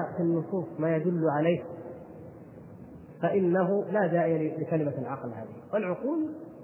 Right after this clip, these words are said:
تتفاوت. والذين يثبتون دخول الجني في ابن آدم أليس لهم عقول؟ عقولهم أثبتت ذلك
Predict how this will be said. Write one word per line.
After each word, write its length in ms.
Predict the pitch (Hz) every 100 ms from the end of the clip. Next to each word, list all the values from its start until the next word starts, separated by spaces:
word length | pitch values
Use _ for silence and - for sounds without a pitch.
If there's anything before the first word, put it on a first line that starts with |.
| - -
تتفاوت. 480 | 175 175 202 160 139 - - - - - - - - -
والذين 400 | 190 208 226 262
يثبتون 680 | 220 196 185 208 220 165 147 - - - -
دخول 360 | 156 190 214 208
الجني 480 | 185 175 180 202 160
في 60 |
ابن 140 | 165 170
آدم 380 | 202 180 175 175 - - - - -
أليس 280 | 190 240 226
لهم 320 | 190 196 165
عقول؟ 340 | 143 - 170 190 - -
عقولهم 460 | - 185 277 285 226
أثبتت 360 | 247 220 - 190
ذلك 360 | 240 240 165